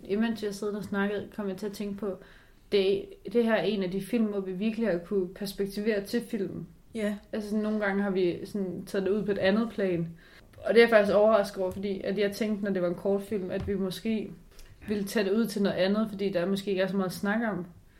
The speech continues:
Speaker 2: Jeg synes faktisk, vi har snakket utrolig meget om sådan, og virkelig gået i dybden med den.
Speaker 1: Ja.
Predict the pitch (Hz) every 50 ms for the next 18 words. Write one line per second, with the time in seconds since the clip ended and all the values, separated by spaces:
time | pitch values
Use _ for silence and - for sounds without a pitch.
0 | - - - 208 202 214 208 - 214 214 208 202 185 185 180 - 196 170 165 156
1 | - 180 190 - - - 339 330 196 196 - - - - - - 214 214 - 196
2 | 202 202 - 220 202 - - 175 196 226 226 226 - - - 202 - 277 277 -
3 | - 190 165 156 - - 196 196 208 226 247 233 240